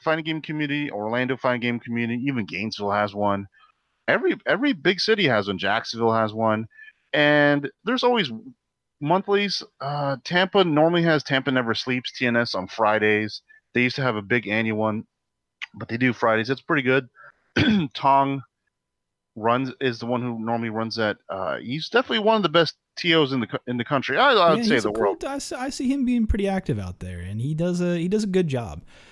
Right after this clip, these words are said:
Speaker 2: uh, of, like, organizing, not just, like, running it, but, like, he's a good organizer. Uh, mu-, much respect down there.
Speaker 1: Yeah, and because of people like him, Marvel three will never die.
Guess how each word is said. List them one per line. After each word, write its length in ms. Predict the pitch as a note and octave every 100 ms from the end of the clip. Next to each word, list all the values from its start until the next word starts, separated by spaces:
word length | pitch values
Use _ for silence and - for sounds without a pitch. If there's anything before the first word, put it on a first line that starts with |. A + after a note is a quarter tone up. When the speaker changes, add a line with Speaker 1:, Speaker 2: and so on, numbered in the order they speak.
| - -
Speaker 2:
uh, 360 | G2 F#2 F2+ -
of, 340 | A2+ A2 A2+
like, 220 | B2+ A2+ _ _
organizing, 640 | - C#3+ A#2+ F#2+ D2+ E2+ F2+
not 180 | C#3 D3+
just, 260 | E3+ D#3+
like, 320 | D3+ C#3+ C3+ C3+
running 320 | C#3 B2+ G#2+
it, 100 | G2 -
but, 120 | -
like, 280 | G2+ G2+ - _ _ _
he's 140 | D3
a 40 | D#3+
good 120 | G3
organizer. 560 | F#3+ A2+ E2+ F#2+ C3+ D3+ - -
Uh, 200 | G2 G2
mu-, 180 | A#2 D3+ -
much 180 | D#3 -
respect 340 | E3 C#3+ C3+
down 180 | E2+ D#2+
there. 160 | F2+ B2+ - _ _ _ -
Speaker 1:
Yeah, 140 | C4+
and 180 | B2+ D3+
because 220 | G3 G#3
of 100 | C3+
people 280 | D#3 D#3 B2+
like 160 | A2+ G#2+
him, 180 | B2
Marvel 720 | G#2 G#2+ B2 A#2 A#2 G#2 - -
three 300 | - C3+ C3+
will 140 | A#2+ G#2+
never 260 | A2 G2 F#2+
die. 320 | F#2+ E2+